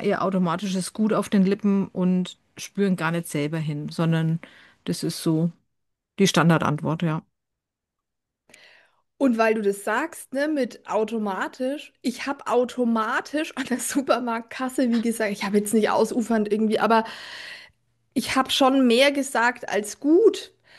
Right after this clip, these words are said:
Speaker 2: Und bei mir ist es so automatisiert, d-, die, manchmal denk ich so, „Ah, die, mir fehlt inzwischen dieser Schutz.“ Also manchmal wär's vielleicht das, was du gerade beschreibst, echt auch <laughs> ganz gut,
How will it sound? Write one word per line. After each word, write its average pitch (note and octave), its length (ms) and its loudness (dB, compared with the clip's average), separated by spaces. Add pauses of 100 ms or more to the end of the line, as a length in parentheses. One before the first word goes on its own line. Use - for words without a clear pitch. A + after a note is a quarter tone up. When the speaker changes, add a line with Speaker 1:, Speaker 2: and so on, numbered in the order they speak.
(540)
Speaker 2:
Und C4+ 400 4 (840)
bei A3+ 200 2
mir D#4 260 4
ist D#4 140 -6
es A#3 140 -8
so D4 180 2
automatisiert, B3 1300 -2 (1040)
d-, - 60 -14 (240)
die, A3+ 220 -4 (280)
manchmal A3 460 0
denk C4+ 260 -2
ich C4 100 -12
so, B3+ 160 -4
„Ah, A3 180 -4
die, A3+ 200 2
mir G#3+ 220 6
fehlt - 480 2
inzwischen G3 580 -2
dieser G3 300 -4
Schutz.“ - 560 -6
Also G#3+ 220 4
manchmal C#4+ 840 2 (400)
wär's A3 320 2
vielleicht C4+ 460 -2
das, C4+ 120 -8
was A#3+ 160 -6
du D4+ 120 2
gerade A#3+ 320 0
beschreibst, B3 600 -4 (200)
echt C#4 360 -2
auch - 220 -4
<laughs> - 0 -
ganz - 400 -2
gut, C#4 320 2